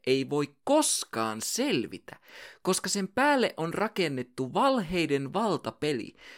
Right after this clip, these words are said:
jossa valheelliset koulukunnat taistelevat keskenään siitä, kuka tietää syvimmän totuuden. Mutta tässä teoriassa on eräs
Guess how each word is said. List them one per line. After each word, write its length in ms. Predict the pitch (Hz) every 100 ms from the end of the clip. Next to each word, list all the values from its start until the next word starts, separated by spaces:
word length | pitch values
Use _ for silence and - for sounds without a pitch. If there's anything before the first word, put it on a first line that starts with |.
| -
jossa 380 | 135 - 151 139
valheelliset 800 | 214 254 190 180 160 143 139 -
koulukunnat 720 | 208 214 143 120 117 113 110 _
taistelevat 760 | 196 247 214 - 156 147 143 -
keskenään 600 | 226 214 - 123 117 117
siitä, 500 | - 220 147 - 110 - - -
kuka 360 | - 247 226 208
tietää 640 | 202 208 214 123 - 107 110
syvimmän 640 | - 120 110 107 107 120 127
totuuden. 760 | 254 262 120 87 58 - - - _ _ _ _ _
Mutta 680 | 117 156 302 - _ - - - _
tässä 320 | 208 - 208 202
teoriassa 720 | - 285 277 240 196 190 - 190
on 120 | 180
eräs 420 | - 175 175 -